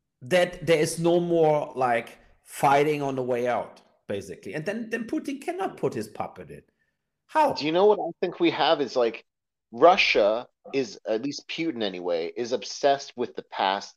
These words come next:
Speaker 2: the way Russia used to be. I mean, the way they were during the Soviet Union. And Putin is hell-bent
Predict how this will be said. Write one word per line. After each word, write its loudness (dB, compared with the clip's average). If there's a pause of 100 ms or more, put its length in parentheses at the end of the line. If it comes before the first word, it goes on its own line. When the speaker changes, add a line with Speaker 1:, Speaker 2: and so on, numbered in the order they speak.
(120)
Speaker 2:
the 2
way 6
Russia 0
used -12
to -14
be. -14 (340)
I 0
mean, -4
the -2
way 4
they 2
were 4
during -2
the -4
Soviet -4
Union. -12 (640)
And 0 (360)
Putin -4
is -4 (280)
hell-bent 4